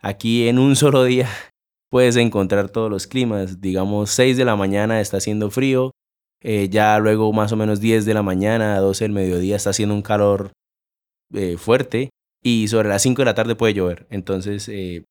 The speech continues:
pero todos los climas como en un, en un cierto equilibrio. Aquí, pues, eh, hay un clima, no es un calor así sofocante, eh, por encima de treinta y cinco, treinta y seis grados, no.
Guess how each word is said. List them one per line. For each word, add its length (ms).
pero 300
todos 300
los 260
climas 500
como 400
en 80
un, 400
en 120
un 120
cierto 380
equilibrio. 580
Aquí, 340
pues, 400
eh, 460
hay 140
un 180
clima, 680
no 160
es 140
un 140
calor 420
así 380
sofocante, 1500
eh, 220
por 240
encima 500
de 180
treinta 520
y 80
cinco, 360
treinta 220
y 40
seis 120
grados, 240
no. 220